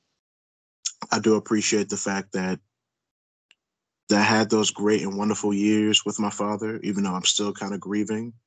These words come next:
But, um, it's definitely something that's not easy, and I can understand everybody's pain. Kinda like with you doing too as well. Uh, with my current position, uh, what I've been doing is actually helping, um, with people with mental health issues,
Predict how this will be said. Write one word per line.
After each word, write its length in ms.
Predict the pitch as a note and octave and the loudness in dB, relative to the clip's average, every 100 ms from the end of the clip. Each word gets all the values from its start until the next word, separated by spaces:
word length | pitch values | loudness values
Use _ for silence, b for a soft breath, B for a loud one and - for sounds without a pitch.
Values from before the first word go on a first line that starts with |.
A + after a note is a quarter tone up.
| - | -8
But, 200 | F#2+ F#2 | -4 -4
um, 420 | F2+ F2+ E2+ F2 _ _ _ _ B B B B - | -4 -6 -8 -12 _ _ _ _ B B B B 0
it's 140 | G#2+ | 2
definitely 300 | A#2+ A2 G#2+ | 4 2 0
something 260 | - G#2 G#2+ | 0 -2 -2
that's 200 | G2+ - | -2 -2
not 160 | G#2 | -4
easy, 480 | E2 G2+ F2+ D#2 F2 - | -6 -10 -10 -12 -14 -12
and 120 | F#2 | -6
I 80 | G2 | -4
can 80 | G#2 | -2
understand 460 | G#2 G2 - G2+ G2 | -2 2 0 -2 -10
everybody's 420 | F#2+ F2+ F2+ F2+ | -10 -12 -14 -12
pain. 460 | - G2+ F#2+ F#2 F#2+ _ _ _ _ _ - | -10 -10 -10 -12 -16 _ _ _ _ _ -2
Kinda 160 | D3 C#3+ | 0 2
like 200 | C#3 - | -2 -4
with 180 | A#2 A#2 | -6 -6
you 120 | A#2 | -6
doing 420 | A2 A2+ A2 G2+ | -4 -4 -6 -6
too 280 | - A#2 G#2+ | -4 -2 -2
as 200 | G2+ - | -2 -2
well. 520 | F#2+ G#2 G#2 G#2 G#2 - | -4 -6 -6 -6 -10 -10
Uh, 140 | F#2 | -10
with 140 | F2+ G2 | -10 -6
my 180 | G2 G2+ | -4 -4
current 320 | - G#2+ F#2+ | -2 0 0
position, 600 | G2+ G#2 G2+ G#2 G#2 F#2+ _ - | 2 2 2 -2 -4 -6 _ -12
uh, 260 | F2+ F#2 F2 | -6 -4 -4
what 120 | F#2 | -2
I've 80 | G2+ | 2
been 140 | G2+ G2 | 4 4
doing 260 | G#2 G2+ | 4 4
is 140 | F#2+ G#2 | 2 0
actually 320 | F#2+ - G2 | 0 0 -2
helping, 580 | F#3+ F#3 F#2+ - - F3+ _ B B B B B _ - | -4 -4 -2 0 -2 -6 _ B B B B B _ -6
um, 460 | F#2 F2+ F2 F2 F#2 | -2 0 -2 -4 2
with 160 | G2+ - | 2 4
people 260 | A#2+ A2 | 2 4
with 140 | G#2 G2 | 0 2
mental 340 | G2+ G#2 G2+ | 0 2 0
health 260 | G#2+ G2+ G2 | -2 -6 -4
issues, 600 | G2 - G#2 G2+ G2+ - | -4 -2 -2 -2 -2 -4